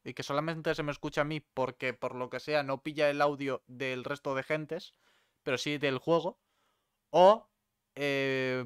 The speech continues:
poder ser feliz y separar el audio haciendo lo que, virguerías, eh,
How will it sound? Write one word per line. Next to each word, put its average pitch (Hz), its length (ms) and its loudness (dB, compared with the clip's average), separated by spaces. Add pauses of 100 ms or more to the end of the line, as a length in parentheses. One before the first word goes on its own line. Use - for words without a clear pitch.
poder 143 240 0
ser 160 180 -2
feliz 165 360 0
y 165 40 -6
separar 143 380 2
el 151 140 6
audio 156 480 8
haciendo 151 500 2
lo 147 100 2
que, 131 240 -2
virguerías, 143 920 2
eh, 123 680 0